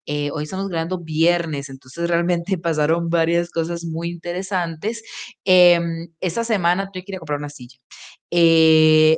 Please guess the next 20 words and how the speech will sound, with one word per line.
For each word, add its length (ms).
algunos 340
de 40
ustedes 300
pudieron 260
ver 160
el 180
reel 560
en 460
Instagram, 760
estuvo 760
muy 260
divertido 500
haberlo 260
filmado, 600
la 160
verdad 440
fue 160
algo 480
sumamente, 1400
eh, 680